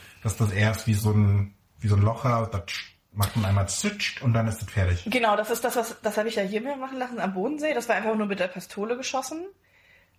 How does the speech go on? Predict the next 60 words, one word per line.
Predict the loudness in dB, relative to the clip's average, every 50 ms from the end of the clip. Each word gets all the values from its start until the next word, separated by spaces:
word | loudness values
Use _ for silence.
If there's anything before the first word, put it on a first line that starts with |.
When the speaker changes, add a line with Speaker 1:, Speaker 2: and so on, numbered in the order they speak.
| _
Speaker 2:
Da | -2 -2 0
legt | 0 -2 -2 -2 -2
die | 0 0
einfach, | 0 0 0 0
du | 0
machst | -2 -4 -4 -4
die | -4
dir | -2 -2
einen | -2 0
kleinen | -2 -2 -2 0
Punkt, | -2 -2 -4 -2 -4
dann | -6 -6 -4
fragt | -4 -4 -4 -4
die | -8
dich, | -10 -10 -10 -8 -6
„Passt | -6 -6 -6 -6
das | -8 -8 -6
so | -8
für | -6 -6 -6 -6
sie?“ | -4 -4 -4 -4 -4 -6 -10 -18 -20 -20 -20 _ _ _
Dann | -2 0 0 2
sagst | 2 0 -2 -2 -2
du, | -2 -2 -2 -4 -8
„Sieht | -4 -4 -2 0
gut | 2 2
aus.“ | 2 2 2 0 -2 -4 -8 -14 _ _ _ _ -4
Weil | -2 -2
es | -2 -4 -6
ist | -8 -6 -4
nicht | -4 -4 -2
so | -4 -4 -2
sagen, | -2 -2 -2 -2 -2
es | -2
ist | -2 -2
halt | -2 -2
einfach | -2 -4 -4 -4 -4
ein | -4 -6 -4
Punkt. | -2 -2 -2 -2 -4 -8 -14 -20 -20 -20 -20 -20 -18 -18 -18 -20 -20 -20 -20 -20 -20 -20 -8 -2
Und | 0 2 2
dann | 4 4 4
legt | 2 2 0 -2 -2
die | -2
sozusagen | -2 0 0 0 0 0 0
wie | 0
so | 0 2
eine | 0 0
Pistole | 0 -2 -6 -8 -4 -2 -2 0 2 2 2
an | 2 0 -2
und | -2 -2
da | -2 -2
ist | -2 -4 -8 -8 -8
wie | -6 -4
so | -2 0
eine | 0 0 0
Schatulle | 0 0 -2 -2 -2 -2 -2 -2 -2 -2 -2
drin, | -2 -2 -2 0
also | -2 -2 -2 -2 0
wie | 0
eine | 0 0
Patrone. | 0 -2 -4 -4 -2 0 0 0 2 2 0 0 0 -2